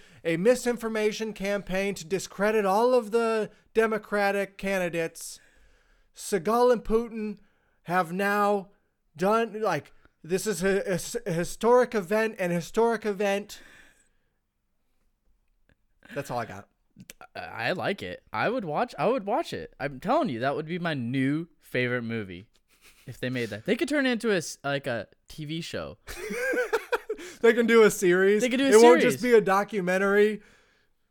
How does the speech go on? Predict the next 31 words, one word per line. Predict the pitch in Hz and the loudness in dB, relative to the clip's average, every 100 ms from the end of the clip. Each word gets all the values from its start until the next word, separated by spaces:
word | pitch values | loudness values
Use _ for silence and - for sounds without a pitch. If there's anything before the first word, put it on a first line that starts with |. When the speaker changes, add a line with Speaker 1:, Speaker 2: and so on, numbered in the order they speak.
| _ - | _ -4
Speaker 1:
Oh, | 160 175 185 180 180 | 2 4 6 6 6
I | 165 | 4
love | 151 156 170 160 | 4 4 4 4
it. | 147 | 2
There | 170 170 165 | 4 6 6
are | |
so | 170 - 170 | 4 4 4
many | 175 185 170 | 6 4 2
options | 151 170 - 175 156 | 0 0 -2 -6 -4
here. | 160 151 131 113 _ _ | -2 0 -2 -6 _ _
Speaker 2:
Like, | - 147 | -14 -8
he | 214 | -8
could | 196 214 160 | -4 -4 -2
literally, | 180 190 180 170 | -2 0 0 0
like, | 156 151 139 - _ _ _ _ _ _ - | 0 0 -2 -8 _ _ _ _ _ _ -18
he's | 151 170 | -8 -6
gonna | 165 185 | -4 -2
have | 175 | -2
to | 175 - | -4 -6
execute | 135 - - 185 170 | -6 -8 -8 -6 -6
someone. | 185 185 196 | -6 -4 -4
He'll | 175 160 | -4 -6
just, | 151 156 | -6 -6
like, | 139 - | -6 -6
karate | 147 135 151 | -6 -4 -4
chop | 147 165 160 | -4 -6 -4
him | 165 | -6
in | 160 | -6
the | 123 | -6
neck. | 110 117 170 - - _ - - - - - - | -4 -6 -6 -12 -20 _ -20 -20 -20 -16 -12 -10
<laughs> | - | -4